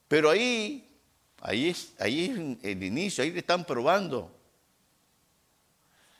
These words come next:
Miren, mis hermanos, de repente llegamos a tener abundancia de, o puertas que se abren.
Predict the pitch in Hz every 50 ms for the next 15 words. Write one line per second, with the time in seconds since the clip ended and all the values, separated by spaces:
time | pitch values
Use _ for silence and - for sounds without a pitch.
0 | _ _ _ _ _ _ _ _ _ _ _ _ _ - 120 143 156 151 127 135
1 | 139 139 139 131 131 117 - - - - - _ _ _ _ _ _ _ _ _
2 | _ _ _ _ _ _ _ _ _ _ _ _ _ _ _ - - - - -
3 | _ _ _ _ _ - 123 120 131 - 165 170 170 165 170 170 165 147 131 117
4 | 107 92 87 95 - _ _ _ _ _ _ _ - - 98 110 127 147 151 147
5 | - - 117 - 104 113 123 139 139 131 120 - - _ _ _ _ _ _ _
6 | _ _ _ _ _ _ _ _ _ _ _ _ _ _ _ _ _ _ _ _
7 | _ _ _ _ _ _ _ _ _ _ _ _ - - 98 101 101 104 104 107
8 | 127 135 123 - - 123 107 98 90 64 62 - _ _ _ _ _ _ _ _
9 | _ _ _ _ _ - - 101 98 - - 131 151 151 127 135 117 - 101 -
10 | - 110 117 117 107 92 85 82